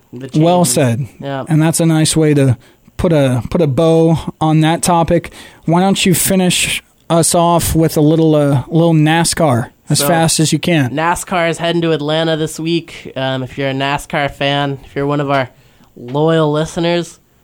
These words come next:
Speaker 1: who's a
Speaker 2: <laughs>
Speaker 1: nascar fan, make sure to have your sick days ready because more than likely this race is gonna be on Monday. Um, it's gonna be boring for the first few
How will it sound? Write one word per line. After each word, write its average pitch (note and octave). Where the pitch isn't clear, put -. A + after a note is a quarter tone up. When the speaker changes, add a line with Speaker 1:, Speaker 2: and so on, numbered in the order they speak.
Speaker 1:
who's C#3+
a C#3
Speaker 2:
<laughs> -
Speaker 1:
nascar D#3
fan, D#3+
make C#3+
sure D#3+
to D3
have D3
your B2+
sick D#3
days C3+
ready C3+
because B2
more C#3+
than C#3
likely C#3
this C3
race C3+
is B2+
gonna C3+
be C3+
on B2+
Monday. C#3
Um, B2+
it's -
gonna D#3+
be D#3
boring D3+
for D#3
the C#3+
first D#3
few E3